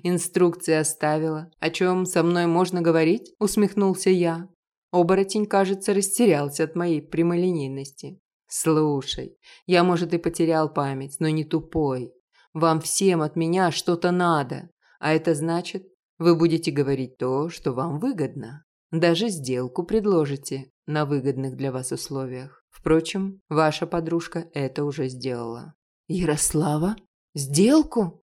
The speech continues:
в один голос воскликнули они. «Она самая. Я помогаю вам,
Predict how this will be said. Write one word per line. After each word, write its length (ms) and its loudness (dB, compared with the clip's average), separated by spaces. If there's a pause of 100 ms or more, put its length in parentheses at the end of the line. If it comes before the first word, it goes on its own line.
в 60 0
один 300 4
голос 300 2
воскликнули 600 -4
они. 360 -6 (600)
«Она 420 2
самая. 680 -6 (100)
Я 320 4
помогаю 580 -2
вам, 500 -4